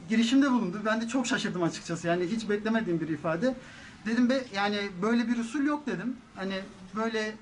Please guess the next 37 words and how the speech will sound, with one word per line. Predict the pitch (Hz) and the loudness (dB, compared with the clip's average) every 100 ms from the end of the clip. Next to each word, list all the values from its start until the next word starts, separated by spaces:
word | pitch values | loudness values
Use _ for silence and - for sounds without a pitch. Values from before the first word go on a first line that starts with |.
| - 160 175 | -16 -10 -6
bakmamız | 196 208 220 | -4 -4 -4
size | - 185 | -4 -2
mümkün | 233 214 214 247 | 0 2 2 2
değil. | 214 226 233 - - | 2 0 -6 -12 -14
Siz | - 240 | -8 -2
kendi | 277 262 233 | 2 4 4
doktorunuzu | 247 240 214 190 165 185 226 - - - - | 0 0 -2 -2 -4 -6 -10 -16 -20 -20 -16
şey | - 254 | -4 -2
yapın | 226 240 277 - - - - | -2 -4 -6 -8 -18 -20 -4
ve | 226 233 - | -2 -2 0
gerekeni | 254 208 196 202 254 - - | 0 0 -2 -2 -2 -4 -2
yaparlar | 254 262 285 262 185 | -2 2 2 2 0
dedim. | 170 233 240 - - 165 - - - - - - | -2 -4 -6 -12 -18 -18 -16 -16 -16 -16 -8 0
Dedi, | 214 240 | 2 4
"Ben | 240 240 | 4 4
başsavcıyım." | 254 - 226 190 180 175 | 2 0 -2 -2 -4 -4
dedi. | 165 165 | -4 -4
"Cumhuriyet | 208 214 233 233 | 2 4 4 2
başsavcısıyım. | 233 233 233 202 170 185 175 | 2 2 2 0 -4 -8 -2
Seninle | 214 220 226 | 0 4 4
uğraşırım." | 220 202 208 - 214 196 - - - - - - 170 | 4 2 0 0 -2 -4 -8 -16 -20 -18 -18 -8 0
dedi. | 160 175 233 190 | 0 0 -2 0
Ben | 208 | 4
de | 254 | 6
öyle | 254 254 | 6 6
deyince | 262 269 277 | 6 4 4
yani | 247 233 233 | 4 4 2
dedim, | 233 233 - - - - - | 0 -4 -6 -18 -20 -20 -6
"Ya | 180 170 | -2 -2
sizin | 214 226 | 2 4
haklarınız | 247 233 214 175 | 4 2 0 0
varsa | 190 269 240 | -2 -2 0
bizim | 247 | 0
kendi | 262 277 269 | 2 2 2
haklarımız | 269 262 285 285 247 | 2 0 2 4 4
da | 190 | 2
var." | 151 | 0